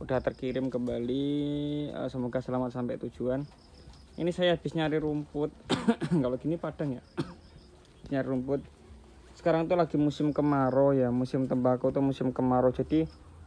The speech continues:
rumputnya itu jarang banget, susah rumput sekarang ya. Ini makanya saya pakai pelet kelinci buat tambahan asupan nutrisi ini rumputnya ya. Pakannya kurang soalnya ya.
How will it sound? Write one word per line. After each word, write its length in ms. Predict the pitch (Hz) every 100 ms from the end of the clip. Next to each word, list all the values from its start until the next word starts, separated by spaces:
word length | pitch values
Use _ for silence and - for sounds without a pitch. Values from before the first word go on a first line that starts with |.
| -
rumputnya 560 | 147 143 - - 156
itu 240 | 156 180 160
jarang 480 | - 135 123 131 131
banget, 320 | 120 123 127
susah 320 | - 156 - 151
rumput 240 | 147 - -
sekarang 320 | 139 131 131
ya. 40 | 156 - - - - - - - - -
Ini 400 | 139 151 156 151
makanya 320 | 143 147 156
saya 160 | 156
pakai 480 | 147 139 - 135 -
pelet 320 | - 139 135
kelinci 480 | 135 139 135 135 143 135
buat 160 | 131 131 - - -
tambahan 480 | 135 131 127 127 131
asupan 400 | 123 131 127 127
nutrisi 480 | 120 - 120 -
ini 80 | 123
rumputnya 480 | 123 127 120 131 123
ya. 40 | 123
Pakannya 400 | - 127 139 156
kurang 320 | - 156 139
soalnya 360 | 135 127 127
ya. 40 | 151